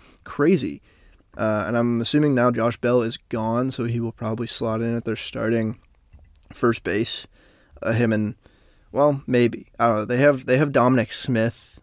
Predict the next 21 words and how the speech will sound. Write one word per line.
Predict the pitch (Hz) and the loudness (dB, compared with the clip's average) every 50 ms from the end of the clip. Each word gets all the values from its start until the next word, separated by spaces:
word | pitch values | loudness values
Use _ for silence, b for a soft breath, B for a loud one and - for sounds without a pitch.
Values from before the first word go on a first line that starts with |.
| _ _ - | _ _ -6
uh, | - 117 117 110 117 | -2 -2 -2 -2 -4
former | - - 139 131 123 117 110 | -4 -4 -2 -2 -2 -2 -2
Met | 107 110 110 110 110 113 113 110 _ - - _ _ - | -2 -2 -2 -2 -2 -4 -4 -8 _ -16 -20 _ _ -10
as | 120 113 120 | -10 -8 -8
well, | 113 - 107 107 107 110 110 110 113 b b b b b b b b b b b b | -6 -6 -4 -2 -2 -2 -2 -4 -6 b b b b b b b b b b b b
at | - 117 117 101 - | -4 -4 -4 -4 -6
first, | - - - 123 123 123 127 123 - - | -12 -6 -2 0 2 2 2 0 -2 -6
and, | 117 107 98 | -6 -6 -6
like, | 101 104 | -8 -10
Jeimer | - - 120 117 113 113 107 - | -8 -6 -4 -2 -2 -2 -4 -6
Candelario, | - - 120 110 104 92 92 104 113 113 123 127 135 135 135 127 | -10 -12 -12 -10 -10 -10 -10 -8 -4 -2 0 0 2 2 0 0
but | 120 113 92 | -2 -4 -4
I, | 92 110 123 110 120 123 113 | -4 -4 -4 -4 -4 -4 -6
I | 120 123 | -6 -8
find | - - - 185 202 | -8 -6 -4 -2 -2
it | - | -4
hard | - 127 117 110 | -2 -2 -2 -2
to | 113 | -2
imagine | 107 110 107 110 110 117 113 110 | -2 -2 -2 -4 -4 -4 -4 -6
that | 104 92 | -6 -6
Meneses | 98 110 110 113 117 123 - 110 107 - - | -8 -8 -8 -8 -10 -8 -8 -8 -8 -10 -12